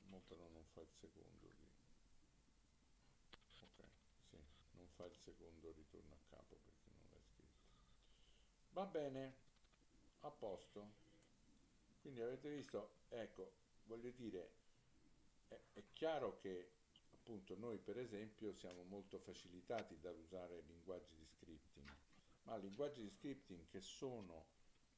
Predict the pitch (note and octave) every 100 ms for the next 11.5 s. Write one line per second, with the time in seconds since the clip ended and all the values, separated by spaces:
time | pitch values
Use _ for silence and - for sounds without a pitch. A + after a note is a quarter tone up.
0 | - C3+ B2 G#2 A#2 - F#3+ - F#2+ F2+
1 | F#2+ B2 B2+ - D#3+ D3 F2+ G2+ - B2
2 | A2+ G2+ F2+ E2 A2 - D#2 D2+ - G2+
3 | F2+ C2+ D2+ F2 F2 - - - - -
4 | - - - - - - - F#2+ F2+ D#2+
5 | - G#2+ G2+ C#3 A#2+ F2+ - F2 D#2+ F2+
6 | F2+ F2+ E2 D#2 D#2 - F2+ F2 F2 E2+
7 | E2 - - - - - - - - -
8 | - E2+ E2+ E2+ E2 E2+ - - - -
9 | - - A#2+ A2 F#2+ D#2+ D#2+ D#2+ E2 D2+
10 | D2 C#2+ - C#2 C#2 - - C#2+ C#2 -
11 | - - - G#2 E2+